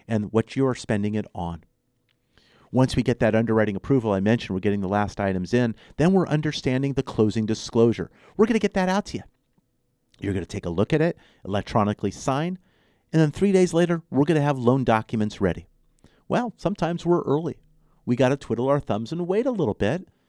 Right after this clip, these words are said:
because we don't need loan documents yet. If it's a refinance, we have that under control. We can close when we want. But on a purchase, you have a closing date. I have a purchase right now that's closing on the twenty-sixth of the month,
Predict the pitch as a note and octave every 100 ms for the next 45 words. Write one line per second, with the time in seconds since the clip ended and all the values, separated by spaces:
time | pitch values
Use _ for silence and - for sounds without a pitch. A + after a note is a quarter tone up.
0 | _ - F#3+ F#3 F3+ G#3+ G#3 A#3 A3+ C#3
1 | A2 G2+ - G#2+ - A2 D3+ - _ _
2 | - A#2 A2+ C3 - B2+ C#3+ F3 F#3 -
3 | A2+ G2+ F#2 G2 G2 F#2+ G2 G2 - C#3
4 | F#3 D3 - - G#2 G2 G2+ G2 F#2+ G#2
5 | C3+ F#3+ - _ _ _ _ _ _ -
6 | G3+ G#3+ G3 G3+ G3+ G#3+ - - E3 F#3
7 | F3 D3+ C#3+ D3+ C3 C3+ - _ _ _
8 | _ _ _ _ _ _ _ - C4 -
9 | G3 - D3+ E3+ D#3 D#3 F#3+ C3 - C#3
10 | D3 C#3 C3+ - C#3+ C3 D3 - B2+ B2+
11 | D#3 F#3+